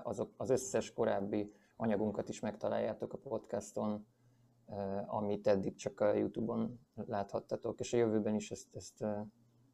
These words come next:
megtartjuk, ezt a jó szokásunkat, hogy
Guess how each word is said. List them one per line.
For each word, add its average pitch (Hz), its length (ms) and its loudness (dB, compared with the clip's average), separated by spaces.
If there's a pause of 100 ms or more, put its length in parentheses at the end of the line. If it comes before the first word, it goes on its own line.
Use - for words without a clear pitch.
(200)
megtartjuk, - 580 -2
ezt - 200 -2
a 107 240 0
jó 107 140 -2
szokásunkat, 110 720 -6
hogy 113 280 -8